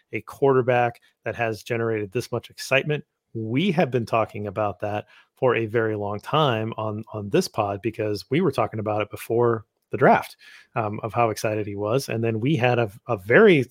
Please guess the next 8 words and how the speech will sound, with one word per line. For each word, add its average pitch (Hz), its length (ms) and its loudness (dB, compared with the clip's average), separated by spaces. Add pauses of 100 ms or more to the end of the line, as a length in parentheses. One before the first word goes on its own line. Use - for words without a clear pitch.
special 170 600 2
roundtable 120 800 0
<laughs> - 140 -4
when 135 420 0
Justin 143 320 2
Fields 147 320 4
was 107 160 -8
taken, 127 400 0